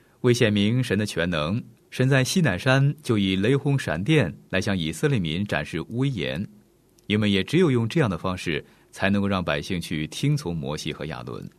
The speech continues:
好，第二，神以闪电雷鸣的方式来显现，并不是要吓唬以色列民，而是要让他们认识到神他是独一的真神，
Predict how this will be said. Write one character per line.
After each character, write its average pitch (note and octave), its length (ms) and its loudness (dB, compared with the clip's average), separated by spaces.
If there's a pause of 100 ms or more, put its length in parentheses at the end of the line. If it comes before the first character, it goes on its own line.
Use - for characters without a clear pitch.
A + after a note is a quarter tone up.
(920)
好， D#2+ 140 -2
第 E2 140 0
二， D2+ 120 2 (520)
神 D#3+ 200 6
以 F3+ 80 4
闪 A#2+ 220 2
电 C3+ 220 2
雷 A#2 100 4
鸣 D#3 160 2
的 D3+ 60 2
方 C#3 180 0
式 B2+ 80 -2
来 G#2+ 140 0
显 C#2+ 220 -4
现， D#2+ 280 -2 (180)
并 F#3 160 2
不 D3 120 0
是 C3+ 140 2
要 B2 220 4
吓 E3+ 340 0
唬 G#2+ 200 -2
以 D2 140 -4
色 F2+ 120 -8
列 D2+ 120 -6
民， B1 260 -10 (720)
而 A#2+ 120 6
是 C3+ 160 2
要 C3+ 120 6
让 C3 160 4
他 C3+ 60 2
们 C3+ 100 4
认 D3 160 2
识 F#2+ 100 -4
到 D#2 260 0 (140)
神 A#2 300 2
他 B2+ 160 2
是 A2+ 220 0
独 A2 240 -2
一 D#3+ 120 0
的 B2+ 140 0
真 G#2 160 -2
神， D#2+ 380 -4